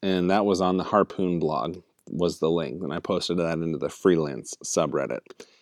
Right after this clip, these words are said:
Now, this post was an article on Harpoon's website, and while the article was over one thousand words long, outlining some, what I think was valuable information for freelancers,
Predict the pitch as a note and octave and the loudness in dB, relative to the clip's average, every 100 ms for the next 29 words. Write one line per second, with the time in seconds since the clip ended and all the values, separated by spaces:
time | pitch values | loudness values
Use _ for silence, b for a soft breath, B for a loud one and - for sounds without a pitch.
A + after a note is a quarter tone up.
0 | b b _ A#2+ A#2+ G2 G#2 E3 - D#3+ | b b _ 4 4 4 6 6 6 6
1 | C#3+ C3+ B2+ A2 G#2 A2 C3+ - G#2 A2 | 6 6 2 4 4 6 6 8 6 6
2 | - A2+ A2+ G#2+ A2+ - A2 - A#2+ C#3+ | 2 0 0 2 2 4 2 6 6 6
3 | - G2 A2 D#2+ A2+ A2+ A#2 A#2 A#2 C#3 | 6 8 8 6 4 6 8 8 6 6
4 | D3 A#2+ A2+ A2 A#2 A#2 F#2 F#2+ G#2+ A#2+ | 6 6 6 6 6 8 4 0 4 6
5 | C#3 - B2 A#2+ - A#2 G#2 A2+ G#2+ F#2 | 6 4 4 6 4 4 6 6 4 4
6 | F#2 G2 B2+ C#3 G2 F#2+ A2+ A2 A2 G#2+ | 4 4 2 2 0 2 4 4 4 2
7 | - G#2 G#2+ F2+ G2+ A#2 B2+ F3 - E2+ | 2 2 2 0 2 4 4 2 2 -2
8 | G2 - G2 F#2+ F2+ F#2 G2+ F#2 F#2 F2 | -2 -2 0 0 2 4 4 6 4 2
9 | E2+ E2+ G#2 B2 F2+ F2+ F#2+ F2+ D#2+ D2 | -2 0 0 0 -2 -4 -4 -8 -4 -4
10 | D#2+ C2+ - F2+ A2 | -4 -8 -6 -6 -6